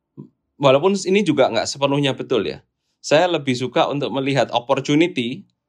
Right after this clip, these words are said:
daripada, daripada fokus on the keragu ini, tak-, takut gagal ini, takut gagal itu gitu. Karena mau sebagus apapun opportunity-nya, saya selalu yakin bahwa potensi gagal itu selalu ada gitu. Jadi ya,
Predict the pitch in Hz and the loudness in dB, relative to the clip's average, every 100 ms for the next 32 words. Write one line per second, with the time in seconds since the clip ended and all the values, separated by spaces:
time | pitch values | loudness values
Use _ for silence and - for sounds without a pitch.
0 | - 117 120 123 117 139 147 156 143 - | -2 2 2 2 0 2 2 2 -2 -16
1 | _ _ _ - 120 120 127 123 131 - | _ _ _ -2 0 0 0 0 0 0
2 | 160 156 - - 120 123 113 107 107 104 | -2 -4 -8 -4 -2 0 0 0 0 -2
3 | 101 _ _ _ _ _ _ _ 131 123 | -6 _ _ _ _ _ _ _ 0 2
4 | 120 139 131 151 147 143 143 127 120 117 | 2 -2 0 0 0 0 0 -2 -2 -2
5 | 127 - - 127 113 120 113 147 151 147 | -4 -2 0 0 2 0 0 -2 0 -2
6 | 117 131 123 104 117 120 143 147 117 110 | -2 -2 0 0 0 0 -2 -2 -2 -4
7 | - 127 156 202 202 160 160 143 107 120 | -4 -4 -2 -2 0 -2 -2 -2 -4 -2
8 | 117 117 120 143 120 127 135 139 135 131 | -2 0 -2 -2 -4 -2 -4 -2 -4 -4
9 | 135 196 220 - _ _ _ _ - 143 | -2 -2 -4 -10 _ _ _ _ 0 2
10 | 196 175 160 131 107 202 190 113 107 107 | 2 2 2 0 0 0 2 2 2 0
11 | 104 - _ _ _ _ 135 135 139 139 | -4 -12 _ _ _ _ 0 2 2 0
12 | 147 113 113 120 123 202 160 139 143 160 | 0 0 2 0 2 2 2 2 0 0
13 | 120 95 101 90 98 _ 107 98 160 117 | -4 -6 -12 -16 -20 _ -8 0 2 2
14 | 92 | 0